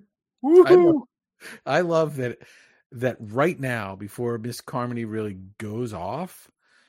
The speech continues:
Speaker 1: um, people are just sort of almost falling in line of like, "Oh, well, the guy's a supermarket manager, so let's listen to him." They're all crowded around. Like, it's, yeah, for a minute or two, he's got this moment of glory for himself that he, he,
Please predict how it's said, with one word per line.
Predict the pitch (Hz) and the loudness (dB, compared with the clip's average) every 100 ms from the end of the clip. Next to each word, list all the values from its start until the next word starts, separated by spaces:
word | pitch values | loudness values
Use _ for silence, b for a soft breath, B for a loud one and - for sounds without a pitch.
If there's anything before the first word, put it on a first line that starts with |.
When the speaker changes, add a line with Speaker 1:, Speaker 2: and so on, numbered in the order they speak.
| b _ - | b _ -8
Speaker 1:
um, | 110 104 98 95 98 _ _ _ | -6 -8 -12 -16 -18 _ _ _
people | - 127 151 147 | -8 -8 -2 -2
are | |
just | 127 127 - - _ _ | -2 -6 -10 -18 _ _
sort | - 127 123 | -10 -6 -4
of | 123 | -4
almost | 117 120 123 - | -6 -6 -8 -10
falling | - 117 117 120 | -8 -4 -4 -6
in | 110 107 | -10 -10
line | 104 110 113 | -10 -8 -8
of | 104 107 | -10 -8
like, | 95 92 | -8 -6
"Oh, | 156 | -4
well, | 143 123 | -4 -4
the | |
guy's | 113 117 120 | -4 -4 -4
a | 113 | -8
supermarket | - 120 113 113 107 107 107 - | -12 -10 -10 -6 -6 -6 -8 -10
manager, | 107 98 98 95 95 95 | -12 -12 -12 -10 -10 -10
so | - 104 | -10 -12
let's | 104 - | -10 -10
listen | 107 - | -12 -12
to | |
him." | 104 | -10
They're | 98 127 | -2 -2
all | 123 | -2
crowded | - 117 113 127 123 | -4 0 2 2 -2
around. | 120 104 101 113 117 117 107 | -6 -4 -4 -4 -6 -8 -10
Like, | 110 | -10
it's, | 110 104 - B B B B | -10 -12 -18 B B B B
yeah, | 156 147 135 110 - | -8 -2 -2 -2 -6
for | 135 131 | -6 -4
a | 127 | -4
minute | 131 160 165 | -6 -4 -4
or | 131 | -6
two, | 104 123 107 107 | -6 -8 -8 -6
he's | 110 123 - | -8 -8 -4
got | 123 117 | -4 -4
this | 113 - | -8 -10
moment | 113 120 120 113 | -8 -6 -6 -8
of | |
glory | 95 101 117 117 87 | -10 -6 -4 -4 -8
for | - 90 | -12 -16
himself | 87 - 90 90 | -16 -14 -14 -16
that | - 92 | -18 -14
he, | 101 87 | -14 -14
he, | 107 104 | -16 -16